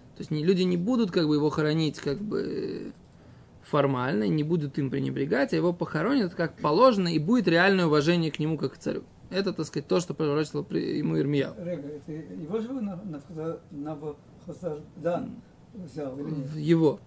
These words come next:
Speaker 1: да, его
Speaker 2: Так,
Speaker 1: угнал.
Speaker 2: подожди, да как его похоронили потом как царя?
Speaker 1: Мне кажется, что этот самый, что его похоронили как бы с царскими почестями. Даже Навуходоносор дал ему та-, дал
Speaker 2: А,
Speaker 1: такое
Speaker 2: да?
Speaker 1: указание.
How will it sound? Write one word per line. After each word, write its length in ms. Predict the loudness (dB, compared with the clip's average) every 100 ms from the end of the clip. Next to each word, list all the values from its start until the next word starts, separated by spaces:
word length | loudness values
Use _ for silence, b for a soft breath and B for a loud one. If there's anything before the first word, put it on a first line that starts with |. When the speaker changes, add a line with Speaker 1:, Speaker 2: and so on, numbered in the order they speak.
| -4
Speaker 1:
да, 180 | -4 -4
его 340 | -4 2 4
Speaker 2:
Так, 100 | 4
Speaker 1:
угнал. 260 | 2 2 0
Speaker 2:
подожди, 140 | -2
да 100 | -6
как 220 | -4 -6 -6
его 100 | -8
похоронили 540 | -8 -6 -6 -6 -8
потом 320 | -10 -10 -8
как 160 | -10 -10
царя? 380 | -10 -8 -8 -10 -20 -12 -6
Speaker 1:
Мне 120 | -2
кажется, 300 | -2 -2 -4
что 360 | -2 0 0
этот 220 | -2 -4 -6
самый, 300 | -4 -4 -8
что 180 | -8
его 260 | -6 -4 -4
похоронили 560 | -6 -8 -6 -4 -2 -2
как 200 | -4 -6
бы 140 | -8 -6
с 40 |
царскими 420 | -4 -4 -4 -4
почестями. 380 | -2 -2 -4 -4
Даже 200 | -2 -2
Навуходоносор 580 | -4 -4 -6 -6 -6 -6
дал 180 | -6 -6
ему 160 | -8 -10
та-, 160 | -12
дал 260 | -10 -6 -4
Speaker 2:
А, 60 | -4
Speaker 1:
такое 240 | -2 -2
Speaker 2:
да? 40 |
Speaker 1:
указание. 560 | -2 -2 -2 -4 -6